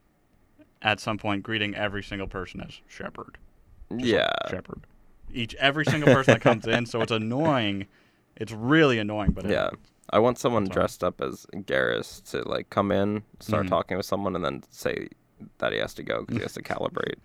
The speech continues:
Speaker 2: something.
Speaker 1: Yeah, after you pick a certain
Speaker 2: I have to,
Speaker 1: option,
Speaker 2: uh, do
Speaker 1: like,
Speaker 2: some
Speaker 1: after you continue the,
Speaker 2: calibrations.
Speaker 1: the conversation for enough, further enough, he's like, "Uh, I need to do some calibrations. Sorry."
Speaker 2: Sorry.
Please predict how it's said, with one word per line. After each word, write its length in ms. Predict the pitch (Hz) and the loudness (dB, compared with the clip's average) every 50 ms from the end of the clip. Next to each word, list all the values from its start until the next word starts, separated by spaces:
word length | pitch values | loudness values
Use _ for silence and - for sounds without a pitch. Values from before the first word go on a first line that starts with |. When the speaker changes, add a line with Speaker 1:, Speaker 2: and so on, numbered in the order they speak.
| - - 127 - - - - - | -8 -6 -6 -6 -8 -16 -16 -10
Speaker 2:
something. 280 | - - - - - | -10 -8 -6 0 6
Speaker 1:
Yeah, 120 | 127 117 101 | 8 8 8
after 340 | - 117 127 151 - - 156 | 10 8 6 6 6 2 -2
you 140 | 147 135 127 | -2 -2 -2
pick 240 | - 147 131 - | 0 0 0 2
a 80 | 113 107 | 2 -2
certain 400 | - - 113 107 98 - 95 95 | -2 -2 -2 -2 -2 -2 -8 -10
Speaker 2:
I 160 | - 101 101 - | -4 -4 -2 -2
have 80 | 92 87 | -4 -6
to, 80 | 113 | -6
Speaker 1:
option, 100 | 113 117 110 110 107 104 | -6 -4 -4 -4 -6 -8
Speaker 2:
uh, 160 | 104 107 98 | -8 -10 -12
do 100 | - - | -10 -6
Speaker 1:
like, 120 | - 110 110 | -6 -4 2
Speaker 2:
some 60 | 113 117 | 4 4
Speaker 1:
after 200 | 120 123 - 135 | 4 4 2 -2
you 140 | 127 123 120 | -2 0 -2
continue 480 | - 143 123 110 - 123 117 117 113 | -2 -2 -2 -2 -2 -2 -2 -2 -2
the, 100 | 107 107 | -2 -2
Speaker 2:
calibrations. 340 | 107 107 107 - - - 113 | -2 -2 -4 -8 -14 -12 -4
Speaker 1:
the 180 | 117 113 107 107 - _ - - - - - | 0 0 0 -2 -4 _ -20 -20 -20 -10 0
conversation 540 | - 127 117 113 110 - 110 101 - 104 92 | 4 4 4 4 4 2 0 0 0 -4 -8
for 160 | - 107 101 | -6 -6 -6
enough, 240 | 95 92 90 92 98 _ _ _ | -6 -6 -8 -10 -14 _ _ _
further 340 | - 123 113 104 104 98 98 | -2 -2 0 0 0 0 -2
enough, 300 | 92 90 87 90 95 - - | -2 -4 -6 -8 -10 -12 -10
he's 140 | - - - | -10 -10 -8
like, 200 | - 117 - - 294 - | -10 -14 -14 -16 -18 -14
"Uh, 160 | - 98 98 - | -12 -12 -10 -10
I 40 | - | -12
need 160 | - - - | -14 -14 -14
to 80 | - - | -16 -20
do 60 | - | -20
some 100 | - _ | -20 _
calibrations. 580 | - - - _ - - - - - _ - _ _ | -20 -20 -20 _ -20 -20 -20 -20 -20 _ -20 _ _
Sorry." 200 | - - - - _ _ | -20 -20 -20 -20 _ _
Speaker 2:
Sorry. 200 | - - - - | -20 -20 -20 -20